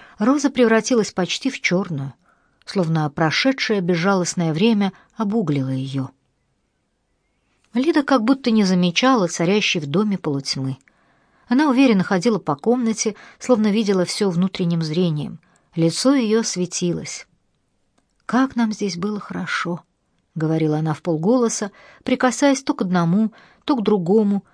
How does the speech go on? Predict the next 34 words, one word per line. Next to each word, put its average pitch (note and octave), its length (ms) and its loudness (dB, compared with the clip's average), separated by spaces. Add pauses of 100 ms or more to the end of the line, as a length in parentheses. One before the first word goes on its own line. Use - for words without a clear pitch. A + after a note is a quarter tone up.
(500)
как G3 300 -2
слепой, G#3+ 460 0
который F#3 320 0
на F#3+ 180 2
ощупь B3+ 340 0
знакомится G3+ 640 -2
с - 80 -8
окружающим F#3 720 -2
миром. F#3+ 420 -4 (380)
«Мы E3+ 120 0
были F#3+ 180 2
молоды, D#3+ 640 -2 (260)
мы A#3 140 4
любили G#3+ 460 2
друг E3+ 220 0
друга. E3 460 -2 (420)
Здесь A3+ 440 2
мы A3+ 140 6
и A3 40 2
провели, A3 480 0
может A3 300 2
быть, G3+ 240 -2
лучшие B3 480 -2
дни G#3 280 -2
нашей G3 360 -2
жизни». F3 560 -6 (920)
Увидев F#3+ 420 2
розу A#3+ 340 4
на D#3+ 120 0
столе, D#3 360 -2
она F#3 180 0
чуть - 260 -6
не G#3+ 80 -2
прослезилась. G3 880 -4